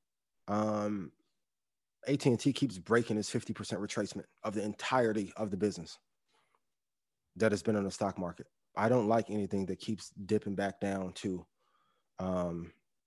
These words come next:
the fifty percent retracement. It's like, it's like if it bleeds underneath the two hundred, it's usually gonna stay below there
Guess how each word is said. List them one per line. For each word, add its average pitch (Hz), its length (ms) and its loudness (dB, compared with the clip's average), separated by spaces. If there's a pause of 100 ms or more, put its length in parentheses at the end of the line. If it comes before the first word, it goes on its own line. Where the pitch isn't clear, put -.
the 98 60 -4
fifty 95 260 -6
percent 92 300 -6
retracement. 90 440 -4
It's 117 120 -2
like, 147 200 8
it's 139 140 4
like 139 140 8
if 131 80 4
it 120 100 6
bleeds 135 260 10
underneath 131 300 6
the 117 80 -4
two 135 180 2
hundred, 151 340 4 (760)
it's 110 160 2
usually 135 320 6
gonna 117 200 6
stay 123 460 2 (1000)
below 117 340 8
there 95 280 2